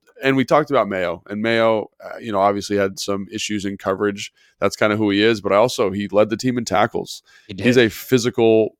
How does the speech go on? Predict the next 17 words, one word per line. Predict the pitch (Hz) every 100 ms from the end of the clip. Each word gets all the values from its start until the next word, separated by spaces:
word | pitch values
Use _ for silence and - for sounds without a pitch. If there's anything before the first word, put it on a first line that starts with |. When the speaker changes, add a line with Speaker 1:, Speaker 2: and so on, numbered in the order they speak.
| -
Speaker 1:
player, | - 92 95 90 -
and | - 95
he's | 98 90
a | -
smart | 87 - 104 104 -
player. | - 107 - - _ _ _
And | 90 95
so | 98
I |
don't | 113 117
wanna | 117
diminish | 107 92 95 104 98
his | 101 95
role | 90 98 92
and | 95
his | 98
ability | 104 104 101 98 98